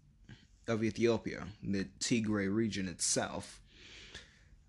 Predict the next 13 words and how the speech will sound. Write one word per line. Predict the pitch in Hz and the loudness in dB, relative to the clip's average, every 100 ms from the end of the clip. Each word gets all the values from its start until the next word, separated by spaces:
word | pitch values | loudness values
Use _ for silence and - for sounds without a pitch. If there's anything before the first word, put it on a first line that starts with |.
| - | -4
Uh, | 82 62 65 | -2 0 2
the | 98 | 2
T | 104 - 196 | 2 4 6
P | 98 170 160 - | 6 6 6 6
L | 190 - | 2 2
F, | 76 113 - - | 0 -2 -4 -4
and | 110 | 0
that's | 104 98 - | 2 0 -2
the | 104 | -4
Tigray | - 117 110 107 110 | 0 0 2 0 0
People's | - 104 107 104 | -2 -2 -2 0
Liberation | 110 107 110 110 101 98 | 0 2 4 2 0 0
Front, | 156 113 101 | 2 2 0